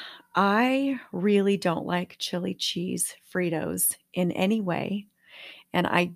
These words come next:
don't want you to try and convince me otherwise. If I want to try them some other way,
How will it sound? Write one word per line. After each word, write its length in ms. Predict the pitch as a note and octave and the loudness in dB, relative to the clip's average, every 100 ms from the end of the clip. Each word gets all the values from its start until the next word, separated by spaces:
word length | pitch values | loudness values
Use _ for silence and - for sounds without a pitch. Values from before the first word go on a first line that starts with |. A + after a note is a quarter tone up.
| - | 0
don't 640 | F#3 E3+ F3+ - - - - _ F#3 | 2 2 -2 -4 -6 -6 -6 _ -6
want 260 | F3 - - | -2 -2 -4
you 360 | E3+ D3+ E3+ - | -4 -2 -4 -8
to 120 | - - | -10 -4
try 260 | - F3+ | -4 -2
and 220 | - E3 | -2 -2
convince 500 | - F3+ E3 - - | -2 -2 -2 -4 -4
me 240 | F#3 E3+ - - | -2 -4 -4 -8
otherwise. 720 | F3 - - - - - - _ _ _ _ _ _ _ _ _ _ - _ _ | -6 -8 -10 -14 -14 -14 -14 _ _ _ _ _ _ _ _ _ _ -20 _ _
If 400 | G3+ G#3 - - - | 6 6 4 -6 4
I 200 | A3+ B3 | 4 6
want 440 | G#3+ F#3+ - - - | 2 -2 -4 -8 -6
to 160 | G#3+ | -6
try 380 | G3+ - F#3 E3+ | -4 0 2 2
them 300 | F#3 F3+ G#3 | 2 0 0
some 280 | G3+ F#3+ F3+ | -2 -4 -2
other 220 | F#3+ F#3 | -2 -2
way, 380 | F#3 F#3 A3 | 0 0 -2